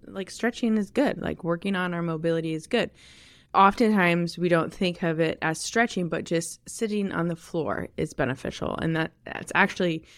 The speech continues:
the difference between a rest posture, a seated rest posture, or even a lying down rest posture, and stretching. There is a, a, a very distinct difference,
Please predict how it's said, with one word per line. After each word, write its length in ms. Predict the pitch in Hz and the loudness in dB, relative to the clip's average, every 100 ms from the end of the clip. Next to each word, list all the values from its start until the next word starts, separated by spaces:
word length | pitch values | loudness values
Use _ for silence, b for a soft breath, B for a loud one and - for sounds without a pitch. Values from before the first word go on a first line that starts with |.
| b b b | b b b
the 60 | 170 | -6
difference 600 | 160 190 214 175 160 160 | 4 6 6 4 2 2
between 640 | 170 156 - 165 160 156 - - | -4 -4 -2 -2 -2 -4 -8 -6
a 140 | 156 | -4
rest 440 | 151 165 214 - - | 2 4 2 0 -2
posture, 560 | - - - - 240 - | -2 -2 -4 -4 -4 -8
a 60 | |
seated 340 | 170 - 185 170 | -8 -4 -2 0
rest 240 | 165 - | -2 -4
posture, 460 | - - - 196 285 - b b b b b | -6 -8 -6 -6 -6 -10 b b b b b
or 80 | 240 | 0
even 180 | 226 170 | 2 0
a 60 | |
lying 280 | 151 147 156 | 0 -2 0
down 220 | 156 185 | 4 4
rest 260 | 160 - - | 2 -2 -6
posture, 520 | - 151 - 175 233 b b b b 196 | -8 -6 -2 -2 -2 b b b b 4
and 600 | 202 180 170 165 165 - _ _ _ _ - | 6 8 6 2 -2 -8 _ _ _ _ -14
stretching. 520 | - 147 - 170 233 - - | -4 -4 -2 -4 -4 -6 0
There 220 | 185 180 | 4 6
is 180 | 175 170 | 4 2
a, 220 | 165 160 - - | 2 2 -2 -4
a, 180 | 160 156 - | -4 -4 -4
a 100 | 160 | -4
very 380 | 180 269 311 247 | 2 4 4 2
distinct 600 | 180 - - 170 - - | -2 -4 -4 -4 -8 0
difference, 760 | 175 - 247 262 - - - | 0 2 0 0 -6 -18 -18